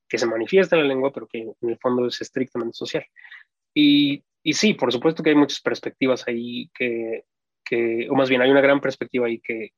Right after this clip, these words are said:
que, que se puede discutir, que se puede abordar. Yo creo que lo que ocurre con el lenguaje incluyente no es necesariamente una modificación a la lengua, o sea, no es,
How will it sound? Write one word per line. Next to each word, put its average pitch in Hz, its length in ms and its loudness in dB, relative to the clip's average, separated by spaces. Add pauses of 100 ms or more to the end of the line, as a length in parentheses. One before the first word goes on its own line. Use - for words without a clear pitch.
(200)
que, 110 260 -10
que - 80 -18
se - 140 -12
puede 120 300 0
discutir, 131 440 -2
que - 60 -14
se - 80 -10
puede 127 220 0
abordar. 127 360 0 (540)
Yo 151 220 2
creo 175 340 2 (520)
que 123 560 0 (680)
lo 143 280 0
que 143 100 -2
ocurre 170 460 0
con 127 160 -10
el 120 80 -10
lenguaje 120 300 -8
incluyente 120 640 -4
no 131 260 2
es 135 120 0
necesariamente 131 800 -2
una 127 100 0
modificación 123 1040 -2
a 156 40 2
la 147 120 2
lengua, 123 420 -4
o 123 40 -10
sea, 123 160 -6
no 117 180 -6
es, - 280 -12